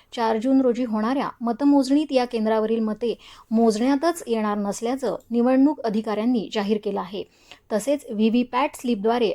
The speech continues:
अनिवार्य पडताळणीकरिता निवडता येणाऱ्या पाच केंद्रांमध्येही या केंद्राचा समावेश करता येणार नाही, असंही निवडणूक निर्णय अधिकारी यांनी जाहीर केलं आहे. या मतदान केंद्रावर फेरमतदान घेण्यात यावं अशी मागणी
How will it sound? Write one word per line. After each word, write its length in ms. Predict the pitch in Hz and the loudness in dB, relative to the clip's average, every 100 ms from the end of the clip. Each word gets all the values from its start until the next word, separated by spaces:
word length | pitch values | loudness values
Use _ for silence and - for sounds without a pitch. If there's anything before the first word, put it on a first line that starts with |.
| - | -2
अनिवार्य 480 | 233 247 269 277 320 | 0 0 0 -2 -4
पडताळणीकरिता 920 | - 214 220 214 208 208 226 254 269 - - - _ | -4 -6 -4 -4 -4 -4 -4 -4 -6 -8 -20 -20 _
निवडता 380 | 240 240 254 285 | 4 6 6 2
येणाऱ्या 400 | 320 269 247 262 | 0 0 0 -2
पाच 360 | 262 - 285 - | -4 -4 -4 -4
केंद्रांमध्येही 920 | 240 226 220 214 208 247 247 214 - | -4 -2 0 -2 -2 -2 -2 -4 -2
या 100 | 233 | -4
केंद्राचा 500 | 220 226 214 220 226 | -2 -2 0 -2 -4
समावेश 480 | 233 214 202 208 240 | -8 -6 -4 -4 -4
करता 280 | 233 196 208 | -6 -6 -4
येणार 300 | 202 202 196 | -2 -2 -6
नाही, 300 | 208 208 277 349 - - | -10 -4 -4 -4 -14 -10
असंही 380 | 233 208 294 277 | -6 0 2 4
निवडणूक 480 | 262 233 254 277 302 | 4 4 2 2 2
निर्णय 280 | 247 226 220 | -2 -2 -2
अधिकारी 560 | 214 196 196 254 226 - | -4 -6 -4 -4 -4 -4
यांनी 260 | 226 220 | -2 0
जाहीर 280 | 226 202 202 202 | 0 -2 -4 -6
केलं 180 | 208 202 | -6 -6
आहे. 240 | 190 202 - _ - - - | -6 -10 -10 _ -20 -16 -2
या 80 | 233 | 0
मतदान 420 | 247 262 247 247 | 0 0 0 0
केंद्रावर 520 | 240 220 240 262 226 - - | 0 0 2 2 0 -4 -2
फेरमतदान 600 | 262 294 294 285 269 302 | 2 4 2 2 2 2
घेण्यात 340 | 262 226 208 214 | 2 0 -4 -2
यावं 260 | 220 269 277 | -2 0 -2
अशी 200 | 226 220 | -6 -4
मागणी 380 | 220 233 254 | -2 0 -2